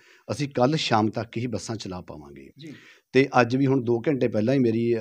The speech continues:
Speaker 1: ਇੰਡੀਅਨ ਆਇਲ ਦੇ ਅਧ-, ਅਧਿਕਾਰੀਆਂ ਨਾਲ ਗੱਲ ਹੋਈ ਹੈ, ਤੇ ਉਹਨਾਂ ਵੱਲੋਂ ਕਿਹਾ ਗਿਆ ਵੀ ਜਿਹੜੇ ਪ੍ਰਾਈਵੇਟ ਜਿਹੜੇ ਟਰਾਂਸਪੋਰਟਰ ਹੈ, ਕੁਛ ਉਹਨਾਂ ਨਾਲ ਇਸ ਤਰੀਕੇ ਗੱਲ ਚੱਲ ਰਹੀ ਹੈ ਵੀ ਸ਼ਾਇਦ ਉਹਨਾਂ ਨਾਲ ਸਪਲਾਈ ਵਾਲਾ ਸਿਸਟਮ, ਅ, ਖੋਲ੍ਹ ਦਿੱਤਾ ਜਾਊਗਾ।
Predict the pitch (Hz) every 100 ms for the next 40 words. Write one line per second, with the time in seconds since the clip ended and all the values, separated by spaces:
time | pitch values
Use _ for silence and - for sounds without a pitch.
0 | 110 110 107 110 107 101 110 104 - 110
1 | 143 117 107 101 101 92 92 87 87 90
2 | 90 - _ _ - _ _ - 139 147
3 | 139 165 160 151 - 123 123 120 120 120
4 | 147 101 110 131 160 165 165 - 107 107
5 | 123 120 127 123 123 110 117 135 101 95
6 | - 107 95 95 92 82 _ _ _ _
7 | 135 123 - 131 165 156 135 135 - 123
8 | 120 135 110 110 110 90 92 101 104 110
9 | 117 110 - 117 120 117 117 139 147 113
10 | 107 107 - 104 98 98 98 101 101 -
11 | 101 110 - - 104 101 98 - - _
12 | _ _ _ - 107 127 113 101 92 90
13 | 87 82